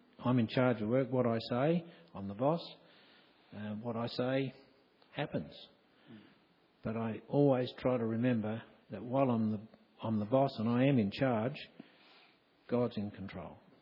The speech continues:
Speaker 2: Hmm. What's one to finish with? Uh, unless you had some gold in there too.
Speaker 1: No, that's just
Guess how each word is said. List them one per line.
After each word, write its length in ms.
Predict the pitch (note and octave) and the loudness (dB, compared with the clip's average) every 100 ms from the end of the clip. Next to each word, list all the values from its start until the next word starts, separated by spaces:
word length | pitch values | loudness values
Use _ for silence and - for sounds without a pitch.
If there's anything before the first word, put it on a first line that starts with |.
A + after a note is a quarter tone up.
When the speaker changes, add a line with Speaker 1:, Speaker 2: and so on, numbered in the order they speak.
| - | -16
Speaker 2:
Hmm. 100 | G2+ F#2+ _ _ _ _ _ _ _ _ _ _ - - - | -16 -16 _ _ _ _ _ _ _ _ _ _ -20 -20 -18
What's 260 | - F#3 - | -8 -8 -6
one 400 | C#3+ C#3+ C#3+ B2+ B2+ | 2 4 4 2 -2
to 60 | |
finish 280 | - C#3+ A#2+ - | 0 0 0 -4
with? 100 | G2+ - - - _ _ _ | -14 -18 -20 -20 _ _ _
Uh, 100 | A2+ G#2+ | -14 -8
unless 200 | A#2+ A#2+ - | -4 -4 -4
you 80 | A#2+ | -4
had 100 | A2 | -4
some 140 | A#2 A2+ | -6 -4
gold 320 | A2 A2 A2 | -2 -2 -4
in 140 | G#2+ | -4
there 160 | G#2+ G2+ - | -4 -6 -8
too. 140 | A2 G#2 - - - _ _ _ _ _ _ _ _ - - - | -10 -10 -14 -20 -20 _ _ _ _ _ _ _ _ -20 -16 -6
Speaker 1:
No, 240 | F#2+ F2+ F2 | -4 -4 -4
that's 220 | F#2+ - | -8 -10
just 140 | F#2 | -10